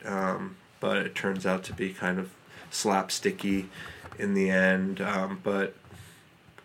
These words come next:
um, but, you know, I, I think what's important, um, is, you know, to just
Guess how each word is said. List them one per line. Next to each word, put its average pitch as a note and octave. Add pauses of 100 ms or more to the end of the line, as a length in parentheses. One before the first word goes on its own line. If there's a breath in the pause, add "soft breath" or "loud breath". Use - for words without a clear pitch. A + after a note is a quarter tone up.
(240)
um, G#2 (1300 loud breath)
but, D3
you D#3+
know, F3+
I, E3 (420)
I C#3+
think G#3+ (200)
what's C#3
important, A2 (160)
um, G2
is, G#2 (360)
you G#2+
know, F#2 (1400 loud breath)
to C#3+
just B2+